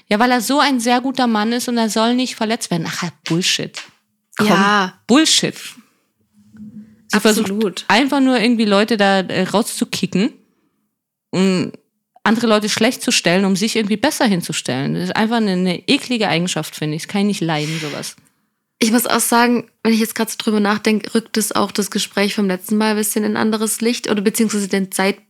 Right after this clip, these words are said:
Speaker 2: den Zeitpunkt, den sie da gewählt hat, um
Speaker 1: Mhm.
Speaker 2: ihm alles da zu erzählen.
Speaker 1: Ja.
Speaker 2: Ähm, ja,
Speaker 1: Mhm.
Speaker 2: ich hätte sie gar nicht so eingeschätzt.
Speaker 1: Also beim letzten Mal hätte ich es auch nicht so eingeschätzt, das stimmt. Eher so die liebe, nette, ruhige.
Speaker 2: Mhm.
Speaker 1: Und jetzt ist sie irgendwie so die gehässige Böse.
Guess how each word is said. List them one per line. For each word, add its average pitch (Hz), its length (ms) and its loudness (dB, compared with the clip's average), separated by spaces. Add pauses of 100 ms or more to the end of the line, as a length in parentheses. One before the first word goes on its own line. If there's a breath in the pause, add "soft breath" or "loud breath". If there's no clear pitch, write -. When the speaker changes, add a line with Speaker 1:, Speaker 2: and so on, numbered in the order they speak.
Speaker 2:
den 196 140 0
Zeitpunkt, 240 480 0
den 254 100 2
sie 247 100 -2
da 254 120 0
gewählt 240 380 -2
hat, 247 280 -6
um 226 80 2
Speaker 1:
Mhm. 214 140 4
Speaker 2:
ihm 208 260 2 (220)
alles 226 300 -2
da 220 160 -2
zu 220 120 -4
erzählen. 220 540 -2 (240 loud breath)
Speaker 1:
Ja. 196 240 2 (640 loud breath)
Speaker 2:
Ähm, 208 600 2 (280)
ja, 220 200 4
Speaker 1:
Mhm. - 60 4
Speaker 2:
ich 403 100 -4
hätte 233 140 -2
sie 240 100 0
gar 208 160 2
nicht 254 140 0
so 277 80 0
eingeschätzt. 220 640 -2 (440)
Speaker 1:
Also 185 240 0 (140)
beim 180 180 2
letzten 175 240 -2
Mal 240 140 2
hätte 240 120 -6
ich 226 60 -6
es 214 120 -6
auch 175 100 0
nicht 185 120 0
so 185 60 -2
eingeschätzt, 165 400 -4
das 175 100 -6
stimmt. 160 280 -4
Eher 185 260 0
so 185 80 -4
die 180 120 -2
liebe, 185 260 0
nette, 175 220 -2
ruhige. 240 300 0 (640)
Speaker 2:
Mhm. 240 360 2 (220)
Speaker 1:
Und 180 160 2
jetzt 196 200 0
ist 214 140 -4
sie 220 80 -2
irgendwie 196 240 0
so 190 100 -2
die 180 100 -8
gehässige 160 440 -4
Böse. 131 300 -6